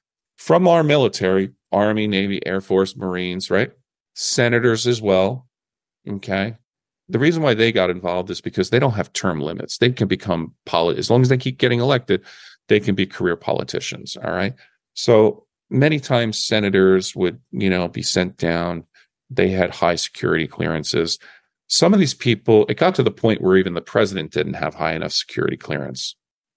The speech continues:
You know, that's a whole nother story where Eisenhower, uh, was gonna infiltrate Area fifty-one when he heard about it, uh, because he wasn't allowed to gain access. So a whole nother story.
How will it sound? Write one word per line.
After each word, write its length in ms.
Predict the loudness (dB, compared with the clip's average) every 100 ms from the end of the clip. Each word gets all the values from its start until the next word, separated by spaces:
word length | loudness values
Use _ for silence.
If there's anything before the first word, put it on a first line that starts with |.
| _
You 160 | 0 2
know, 240 | 0 0
that's 180 | 0 2
a 40 | 4
whole 200 | 4 4
nother 260 | 2 0
story 360 | -2 0 2 2
where 220 | 0 -4 -2
Eisenhower, 880 | 0 2 0 -4 -6 -4 -4 -6 -8 _ _ _ _
uh, 240 | -4 -2 -2
was 160 | -4 -2
gonna 300 | 0 0 0
infiltrate 600 | 2 2 0 -2 0 0
Area 280 | 0 0 0
fifty-one 540 | -2 -4 -4 -4 -4 -4
when 120 | -6
he 140 | -6
heard 240 | 0 2 2
about 280 | -2 -4
it, 140 | -6 -10 _ _ _ _ _ _ _ _ -6
uh, 260 | -2 -2
because 360 | -4 0 0 2
he 80 | 2
wasn't 240 | 2 0
allowed 260 | -2 -2 -4
to 60 |
gain 240 | -8 -6 -4
access. 640 | -4 -4 -6 -6 -8 -8 -14 _ -8
So 460 | -4 0 0 -2 -8 _ _ _ _ _ _ _ -8
a 40 | 0
whole 160 | 4
nother 240 | 4 2 -2
story. 460 | -2 -6 -6 -8